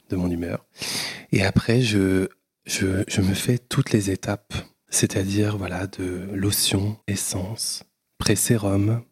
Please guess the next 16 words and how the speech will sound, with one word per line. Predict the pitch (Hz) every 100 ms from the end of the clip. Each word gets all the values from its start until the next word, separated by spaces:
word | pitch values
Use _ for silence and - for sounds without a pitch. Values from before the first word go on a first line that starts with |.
| _
sérum, | - - 92 92 98 110 127 - -
crème. | - 104 101 110 117 _ - - - - - -
Après, | - -
je | 98
peux | -
rajouter | 98 87 101 101
de |
l'huile | 113 95 98
si | -
j'ai | 104
envie. | 92 92 92 123
Je | 107
prends | - 101
mon | 98
gua | 95 98
sha. | - 87